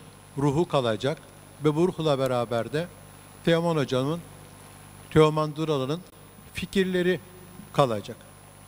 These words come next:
Sıkıntı verici şeylerden bir tanesi benim bu konuşmada, e, bir filozofu yakından tanımakla onun metinlerinden dolayı tanımak arasındaki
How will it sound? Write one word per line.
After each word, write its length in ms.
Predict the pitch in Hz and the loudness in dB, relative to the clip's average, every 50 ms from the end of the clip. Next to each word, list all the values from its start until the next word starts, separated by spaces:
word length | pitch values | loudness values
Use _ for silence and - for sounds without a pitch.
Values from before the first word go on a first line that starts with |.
| - - - - - - - - - - - - - - - - - | -20 -20 -20 -20 -20 -20 -20 -20 -20 -20 -20 -20 -20 -20 -20 -20 -16
Sıkıntı 520 | - - - 170 - - 196 185 - 220 196 | -10 -6 -4 -2 0 0 0 0 0 0 0
verici 320 | 202 196 196 175 185 185 | 2 0 0 -2 -4 -4
şeylerden 640 | - - 180 175 180 180 185 175 170 185 185 185 180 | -2 0 0 2 2 0 0 0 0 -2 -2 -2 -6
bir 40 | 196 | -4
tanesi 480 | - 196 180 160 156 143 - 156 143 | -4 -4 -2 -2 -4 -4 -6 -6 -6
benim 220 | 151 143 147 139 139 | -4 -4 -4 -4 -6
bu 100 | 139 - | -6 -2
konuşmada, 640 | - 143 135 131 - - 143 131 123 117 143 175 180 - - - - - - - - - - - - - - - - - - - - - - - - - - - - - - - - 160 | -2 -2 -2 -2 -4 -6 -4 -4 -4 -2 -4 -6 -6 -10 -18 -20 -20 -20 -20 -20 -20 -20 -20 -20 -20 -20 -20 -20 -20 -20 -20 -20 -20 -20 -20 -20 -18 -16 -16 -16 -16 -16 -18 -12 -6 -4
e, 140 | 147 127 | -2 2
bir 140 | 160 180 175 | 2 2 2
filozofu 680 | - - 190 180 185 175 160 185 175 160 - 196 190 190 - - - - - - - - 131 | 2 -2 0 0 0 0 0 0 -2 0 0 -2 -2 -2 -4 -10 -20 -20 -20 -20 -18 -12 -6
yakından 680 | 123 135 151 - - 190 180 180 170 180 185 185 170 - - | 0 0 0 0 0 -6 -6 -4 -2 -2 -2 -2 -2 -4 -4
tanımakla 600 | 165 160 156 160 160 175 185 - - 165 151 156 175 - - - - - - - - - - | -4 -2 -2 -2 -2 -4 -4 -4 -4 -4 -4 -4 -4 -8 -18 -20 -20 -20 -20 -20 -18 -8 -2
onun 240 | 165 151 156 175 175 | 0 2 2 2 0
metinlerinden 1600 | 170 170 170 160 165 180 175 175 170 170 170 180 185 196 196 185 202 220 - - - - - - - - 139 170 180 208 202 170 | 0 -2 -2 -4 -4 -4 -4 -2 -2 -2 -2 -2 -2 -2 -2 -2 -2 -2 -2 -6 -18 -20 -20 -20 -10 -2 2 2 2 2 0 -2
dolayı 280 | 170 151 151 151 147 | -4 -2 0 -2 -2
tanımak 440 | - - 156 143 156 165 180 165 - | -2 -2 -2 -2 0 -2 -2 -2 -2
arasındaki 760 | 160 147 147 135 - 156 147 147 139 156 147 - - 196 196 | -2 -2 -4 -4 -4 -6 -6 -2 -2 -4 -4 -2 -2 -2 -2